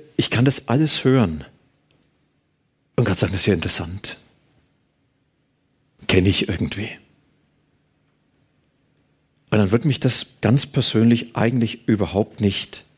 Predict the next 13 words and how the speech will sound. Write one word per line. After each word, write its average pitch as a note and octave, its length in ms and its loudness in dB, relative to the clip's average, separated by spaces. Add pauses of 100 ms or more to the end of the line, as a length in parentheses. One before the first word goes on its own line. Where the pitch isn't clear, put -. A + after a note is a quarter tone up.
(480)
betreffen. - 500 -4 (1800)
Es - 100 -18
gibt - 320 -8
eine C#3+ 260 -2
Szene E2 560 -2 (1120)
unter B2+ 200 2
dem G#2+ 200 0
Kreuz, - 600 -2 (1040)
die G#2+ 60 -2
nochmal G2 240 2
so - 100 -4
ganz C3 300 0
bewusst - 880 -4